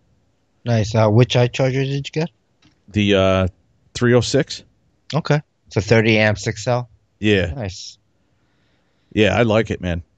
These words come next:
Speaker 2: Yeah, I'm looking forward to, uh, to getting, uh, those other,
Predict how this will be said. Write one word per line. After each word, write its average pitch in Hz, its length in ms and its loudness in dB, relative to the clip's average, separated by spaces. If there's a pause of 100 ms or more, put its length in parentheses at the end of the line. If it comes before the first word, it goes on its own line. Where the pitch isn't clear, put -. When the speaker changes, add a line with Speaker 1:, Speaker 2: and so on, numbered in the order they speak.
(460)
Speaker 2:
Yeah, 117 220 -4
I'm 123 120 -6
looking 127 220 -4
forward 110 340 -6
to, 101 200 -4
uh, 92 160 -2 (960)
to - 120 -12
getting, 98 380 -8
uh, 90 240 -6
those 87 200 -6
other, 98 280 -4